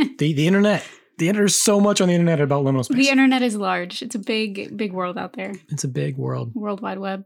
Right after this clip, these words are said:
Speaker 1: So I really wanna get into this for this episode specifically because in theory, this is what makes the phantom train possible, but it's also what makes, like, any haunting possible
Speaker 2: Mm-hmm.
Speaker 1: in theory.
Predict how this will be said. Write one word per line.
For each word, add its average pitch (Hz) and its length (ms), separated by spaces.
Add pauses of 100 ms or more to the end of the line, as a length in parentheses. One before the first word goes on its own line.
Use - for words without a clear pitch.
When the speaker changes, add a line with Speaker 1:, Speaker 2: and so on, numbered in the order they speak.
Speaker 1:
So - 160
I 143 60
really 190 180
wanna 170 180
get 135 140
into 135 140
this 127 420
for 131 80
this 139 160
episode 123 400
specifically 117 600 (120)
because 127 300
in 117 100
theory, 135 480 (160)
this 147 240
is 165 100
what 165 200
makes 135 500
the - 80
phantom 123 400
train 120 320
possible, 165 600 (480)
but 139 120
it's 127 120
also 131 640
what 131 200
makes, 117 320
like, 117 200 (280)
any 117 420
haunting 110 580 (480)
possible 98 500 (240)
Speaker 2:
Mm-hmm. 214 220
Speaker 1:
in 107 100
theory. - 300